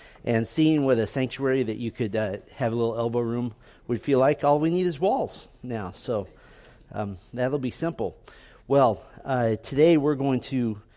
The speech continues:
be in the, the slides will be up here in just a minute. We're gonna be in Module two, Session two,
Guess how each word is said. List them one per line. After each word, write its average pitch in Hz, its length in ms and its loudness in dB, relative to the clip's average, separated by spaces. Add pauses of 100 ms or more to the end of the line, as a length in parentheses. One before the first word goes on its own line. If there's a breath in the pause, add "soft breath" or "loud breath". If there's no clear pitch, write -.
(220 soft breath)
be 131 160 2
in 117 120 0
the, 110 140 0
the 110 140 -8
slides 120 360 -2
will 110 60 -2
be 113 120 0
up 110 140 0
here 120 80 -2
in 104 80 -4
just 113 180 -8
a 120 60 -4
minute. 120 200 -2
We're 113 140 -4
gonna 123 160 0
be 120 240 0
in 107 160 -2
Module 123 420 0
two, 139 360 -4
Session 131 480 -4
two, 113 440 -2